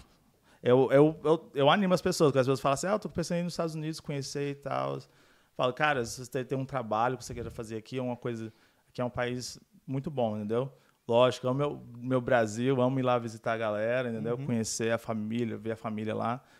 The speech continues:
Speaker 1: Mas aqui, de coração, assim, os dois países, entendeu? A América é meu lugar, eu acho que eu não voltaria a morar no Brasil.
Speaker 2: Uhum. Eu, eu fiz o caminho contrário, né? Eu era policial lá
Speaker 1: É,
Speaker 2: e vim
Speaker 1: <laughs> pra
Speaker 2: aqui
Speaker 1: cá.
Speaker 2: como um cidadão comum. Então, assim, a,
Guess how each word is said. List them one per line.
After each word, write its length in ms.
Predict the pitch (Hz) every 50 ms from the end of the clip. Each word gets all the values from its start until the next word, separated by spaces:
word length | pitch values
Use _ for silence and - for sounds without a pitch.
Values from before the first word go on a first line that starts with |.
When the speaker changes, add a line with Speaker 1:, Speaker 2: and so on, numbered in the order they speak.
| _ _ _ _ _ -
Speaker 1:
Mas 480 | - 110 110 110 107 107 107 107 107
aqui, 520 | 107 104 - 120 113 117 123 131 135 135 120 - - - _ _ -
de 80 | -
coração, 720 | - - 123 123 123 120 - - 120 120 123 123 127 123
assim, 400 | 113 - - 123 117 113 110 104 101 _ _ _ _ _ _ _ _ _ _ -
os 60 | 113
dois 160 | 123 131 131
países, 340 | - 147 131 120 117 110 107
entendeu? 480 | 113 110 110 113 120 120 120 120 110 - _ -
A 80 | 107
América 400 | 110 110 117 117 117 123 120 -
é 40 | 127
meu 160 | 120 120 123
lugar, 300 | 123 120 117 117 120 127 127
eu 40 | 123
acho 120 | 120 -
que 60 | - 135
eu 20 |
não 80 | 143 139
voltaria 340 | 139 147 - 160 135 123
a 40 | 120
morar 220 | 117 117 113 113 113
no 80 | 113 110
Brasil. 420 | 107 110 107 104 101 101 101 101 98 _ _ _ _ _ _ -
Speaker 2:
Uhum. 300 | 147 131 110 120 117 127 - _ _ _ - - - - - _ _ -
Eu, 680 | 147 156 156 160 151 147 139 127 117 110 80 - - -
eu 420 | - 123 123 123 127 127 123 120 113
fiz 260 | - - 147 147 143
o 60 | 160 -
caminho 380 | - 156 139 139 143 156 165 165
contrário, 680 | - - 196 180 170 - - 123 110 110 104 107 107
né? 100 | 107 107
Eu 80 | 104 104
era 160 | 107 113 -
policial 760 | - _ 110 110 110 117 110 - - - 113 107 104 107 107
lá 300 | 107 107 107 110 127 131
Speaker 1:
É, 200 | 131 135 135 139
Speaker 2:
e 260 | 131 - 139 147 156
vim 60 | 143 117
Speaker 1:
<laughs> 0 |
pra 140 | 131 139
Speaker 2:
aqui 100 | 131 139
Speaker 1:
cá. 140 | 139 131 120
Speaker 2:
como 140 | 113 139 135
um 40 | 131
cidadão 500 | - - - 127 127 127 123 120 120 127
comum. 320 | 131 - 135 123 117 113 113
Então, 240 | 110 - 110 113
assim, 300 | 123 - - - 113 104
a, 280 | 104 104 101 95 78